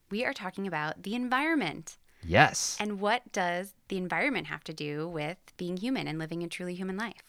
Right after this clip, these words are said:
Speaker 2: Right. So we're continuing our series that is a topical examination of things like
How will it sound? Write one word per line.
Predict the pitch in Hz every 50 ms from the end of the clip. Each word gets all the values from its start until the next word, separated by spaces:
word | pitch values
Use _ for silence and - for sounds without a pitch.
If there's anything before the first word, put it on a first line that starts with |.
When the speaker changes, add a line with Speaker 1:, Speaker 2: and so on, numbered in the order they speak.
| - - -
Speaker 2:
Right. | - 92 90 85 - -
So | - - - 90 82 80 80 78 78 78 78 - - - -
we're | - 87
continuing | - 90 82 - - 101 101 92 90 85
our | 80 78 -
series | - - 98 95 90 80 76 73 76 80 - - - -
that | 73 69 67 -
is | 76 76 76
a | 78
topical | - - 80 78 - 85 85 80
examination | 80 76 80 76 73 71 69 73 80 - - 71 65 65 65 - -
of | 67 67 65 65 73 - - - _ - -
things | - - 78 71 76 80 80 -
like | 73 65 65 67 - - -